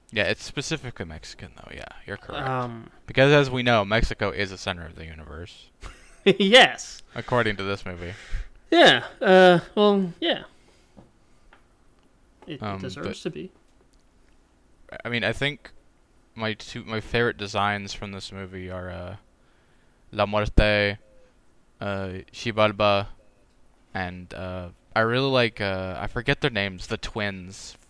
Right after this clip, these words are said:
Speaker 1: of the Sanchez family.
Speaker 2: Yeah, um, Carmen and,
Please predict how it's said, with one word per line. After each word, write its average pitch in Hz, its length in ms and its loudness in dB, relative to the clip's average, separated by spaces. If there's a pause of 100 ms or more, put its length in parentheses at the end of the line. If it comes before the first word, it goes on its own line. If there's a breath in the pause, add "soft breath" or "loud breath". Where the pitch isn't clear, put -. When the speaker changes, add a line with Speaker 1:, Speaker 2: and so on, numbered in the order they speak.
(260)
Speaker 1:
of 92 160 -8
the 92 60 -14
Sanchez 95 440 -8
family. 90 420 -8 (280 soft breath)
Speaker 2:
Yeah, 185 640 6
um, 165 1160 6 (2250 loud breath)
Carmen 196 880 4 (720 loud breath)
and, 147 1040 -4